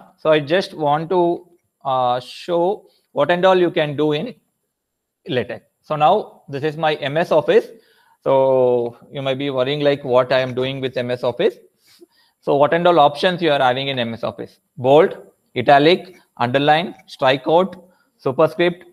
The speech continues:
subscript, uh, case sensitive, coloring, alignment, center, justify,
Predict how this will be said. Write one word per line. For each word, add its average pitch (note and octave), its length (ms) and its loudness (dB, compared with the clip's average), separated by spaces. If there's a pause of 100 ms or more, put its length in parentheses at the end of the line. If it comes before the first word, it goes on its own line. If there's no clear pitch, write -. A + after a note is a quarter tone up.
subscript, F3 600 -2 (420)
uh, A#2+ 440 2
case D#3 260 2
sensitive, E3 540 0 (600)
coloring, D3+ 520 2 (500)
alignment, D#3 680 0
center, D3 640 0
justify, D3 600 0